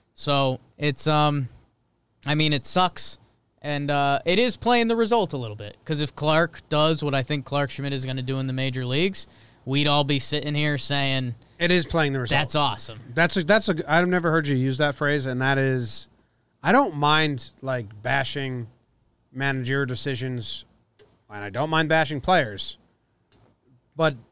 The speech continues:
Speaker 2: playing the result, ha-, that is a big case of playing the result. When you
Speaker 1: Yeah.
Speaker 2: look at the bullpen, who is the options,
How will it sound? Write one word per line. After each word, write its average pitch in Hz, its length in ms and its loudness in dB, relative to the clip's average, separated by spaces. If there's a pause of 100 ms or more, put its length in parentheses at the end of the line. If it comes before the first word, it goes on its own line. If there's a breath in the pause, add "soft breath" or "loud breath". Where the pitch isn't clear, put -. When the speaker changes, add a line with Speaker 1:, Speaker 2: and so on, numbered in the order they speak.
(440)
Speaker 2:
playing 180 300 4
the 170 80 2
result, 143 340 0
ha-, 127 220 -4
that 147 200 2
is 127 160 0
a 123 80 -2
big 127 240 -4
case 117 280 -10
of - 60 -16
playing 104 200 -14
the 98 60 -14
result. 92 360 -16
When 131 160 -10
you 175 200 2
Speaker 1:
Yeah. 180 80 2
Speaker 2:
look 175 220 4
at 160 120 -2
the 147 80 -8
bullpen, 135 360 -4
who 135 100 -2
is 120 100 -4
the 113 120 -8
options, 143 520 -4